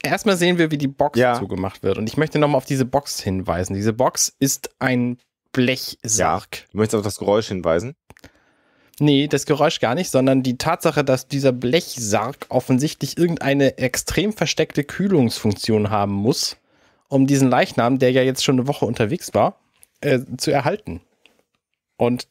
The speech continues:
Speaker 1: das scheint, äh, äh, bedeutsame Zukunftstechnologie zu sein, denn für mich sieht es aus wie eine Blechkiste, ohne Isolierung und ohne Kühlung.
Speaker 2: Ja, aber sie macht ja auch, also dieser Deckel, der einfach nur aufgesetzt wird, der wird ja untermalt von einem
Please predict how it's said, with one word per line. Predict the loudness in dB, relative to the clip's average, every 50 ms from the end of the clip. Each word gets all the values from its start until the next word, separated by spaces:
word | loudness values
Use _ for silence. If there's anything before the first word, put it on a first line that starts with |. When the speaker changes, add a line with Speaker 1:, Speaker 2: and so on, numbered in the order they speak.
| _ _ _
Speaker 1:
das | -4 -4 -2 -2 -4 -2 -2 0 0
scheint, | 0 0 0 -2 -4 -6 -4
äh, | -2 -2 -2 -2 -2 0 0 0 0
äh, | -2 -8 _ -12 -12 -12 -12 -14 -18 -20 _ _ _ _ _ _ _ _ _
bedeutsame | -4 0 2 2 2 2 0 0 0 2 2 2 2 0 -2
Zukunftstechnologie | -2 -6 -6 -2 -2 -2 -2 -2 -6 -6 -4 -4 0 0 2 2 2 0 0 -4 -2
zu | 0 0
sein, | 2 2 2 2 2 0 -2 -6 -14 -20 -20 -20 -10 _
denn | 0 0 0
für | 2 0
mich | 0 0 -2 0
sieht | -2 0 0
es | 2 2
aus | 4 2 2 0 0
wie | -2
eine | -2 -2 0
Blechkiste, | 0 2 2 0 0 -4 -10 -2 -2 -2 -2 -2 -6 -8 -8 -8 -8 -14 _ _ _
ohne | 0 2 2 4 4 4 4
Isolierung | 2 2 2 2 2 2 4 4 4 4 4 4 4 2
und | 2 2
ohne | 2 2 2 2 0
Kühlung. | -2 -6 -6 -4 -2 -4 -4 -6 -12 _ _ _ _ -20 -18 -18 -18 -18 -20 -20 _ _
Speaker 2:
Ja, | 0 2 2 2 2 0 -2
aber | -2 0 2 2 2
sie | 2 0
macht | -2 -4 -4 0 2
ja | 2
auch, | 2 2 0 0
also | -2 -2 0 2
dieser | 2 2 2 2
Deckel, | 2 0 0 2 0
der | 2 2 0
einfach | 0 0 0
nur | 0 0 0
aufgesetzt | 0 -2 -2 -4 -6 -4 -4 -4 -2 -2
wird, | -2 0 2
der | 0 0 0 -2 -2
wird | -2 0 2
ja | 2 0
untermalt | 0 -2 -2 -2 -2 -2 0 0 0 2 2 2 0 -2
von | -4 -4 -2
einem | -2 -2 -2 -4